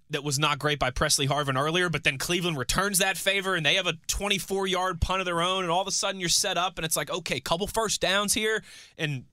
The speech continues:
Boz is gonna be money, and we're gonna get out of here with a thirteen to ten win, and it won't be ugly, and all those thi-, or it will be ugly, it won't be pretty, we'll be seven and three. And y-, you're right, it, it just, it, the execution wasn't there this time around, and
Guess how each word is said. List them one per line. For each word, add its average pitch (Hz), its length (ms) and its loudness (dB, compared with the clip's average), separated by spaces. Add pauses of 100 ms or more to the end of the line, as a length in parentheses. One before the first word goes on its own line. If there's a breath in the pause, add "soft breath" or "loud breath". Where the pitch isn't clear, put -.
Boz 165 500 0
is 175 120 0
gonna 175 180 2
be 175 140 2
money, 190 400 2
and 175 100 0
we're 170 100 0
gonna 170 160 4
get 165 140 4
out 170 180 2
of 170 60 4
here 170 160 2
with 160 80 0
a 147 60 -8
thirteen 170 400 -2
to 160 40 -4
ten 151 280 2
win, 202 320 2
and 135 120 -6
it 123 140 -2
won't 127 180 -2
be 117 140 -2
ugly, 185 420 2
and 156 120 2
all 160 100 0
those 160 260 0
thi-, 165 160 -2
or 139 140 -2
it 117 80 -4
will 190 180 -2
be 190 160 -2
ugly, 185 300 0
it 156 100 -2
won't 165 200 -4
be 156 80 -8
pretty, 180 340 -4 (240 loud breath)
we'll 160 100 -2
be 170 80 0
seven 151 320 2
and 120 120 -6
three. 113 200 -4 (640 loud breath)
And 156 300 0 (160)
y-, - 80 -18 (100)
you're 139 280 -2
right, 139 240 2
it, 120 120 -4
it 127 180 -4
just, - 340 -2
it, 117 200 -4
the 127 240 -8
execution 143 840 -2
wasn't 131 320 -4
there 123 200 -2
this 120 200 0
time 120 240 0
around, 113 480 0
and 104 100 -8